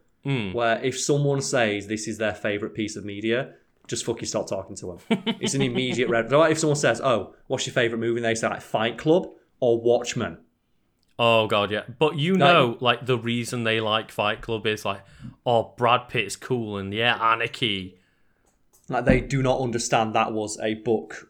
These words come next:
Speaker 2: Oh, it's based on a book written by a gay man. That's supposed to be a deliberate teardown of toxic masculinity. Like, no, they're just like, "Oh, yeah, fuck the system. Brad Pitt's so cool."
Speaker 1: Yeah,
Speaker 2: Same thing
Speaker 1: Fight
Speaker 2: with
Speaker 1: Club.
Speaker 2: Watchmen.
Speaker 1: Yeah, let's fight. And it's, oh, God.
Speaker 2: Same thing with Watchmen, where you know they don't think it's like, uh,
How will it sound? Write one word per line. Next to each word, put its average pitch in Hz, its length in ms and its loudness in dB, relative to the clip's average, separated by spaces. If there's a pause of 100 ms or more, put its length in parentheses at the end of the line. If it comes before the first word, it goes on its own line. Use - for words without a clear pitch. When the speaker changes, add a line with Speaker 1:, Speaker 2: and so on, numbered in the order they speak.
(160)
Speaker 2:
Oh, 127 80 -2
it's 117 100 -2
based 123 320 2
on 123 100 -6
a 123 60 -4
book 110 340 0
written 113 520 -2
by 104 180 -2
a 104 100 -4
gay 101 300 -2
man. 101 380 -6
That's - 160 -6
supposed 107 320 -4
to - 60 -14
be 117 80 0
a 107 180 0
deliberate 104 600 -2
teardown 101 580 -2
of 107 100 -10
toxic 107 300 -6
masculinity. 98 680 -8
Like, 101 160 -2
no, 117 220 -2
they're 113 100 4
just 113 100 -6
like, 110 140 0
"Oh, 135 140 6
yeah, 131 240 8
fuck - 400 6
the 151 60 2
system. 156 600 6
Brad 143 300 8
Pitt's 151 260 4
so 151 180 6
cool." 165 540 8
Speaker 1:
Yeah, 226 360 10
Speaker 2:
Same 165 180 8
thing 226 80 10
Speaker 1:
Fight 233 100 12 (100)
Speaker 2:
with - 100 6
Speaker 1:
Club. 220 60 6 (140)
Speaker 2:
Watchmen. 208 100 2
Speaker 1:
Yeah, 226 200 8
let's 208 240 2
fight. 214 400 4
And 160 100 0
it's, 147 160 -8
oh, 127 140 -12 (100)
God. - 220 -16 (580)
Speaker 2:
Same 123 240 0
thing 120 100 -2
with 117 120 0
Watchmen, 113 440 0
where 104 140 -2
you 123 160 -2
know 127 240 4
they 120 160 4
don't 110 300 0
think 107 240 -4
it's 107 100 -10
like, 104 240 -2
uh, 107 160 -2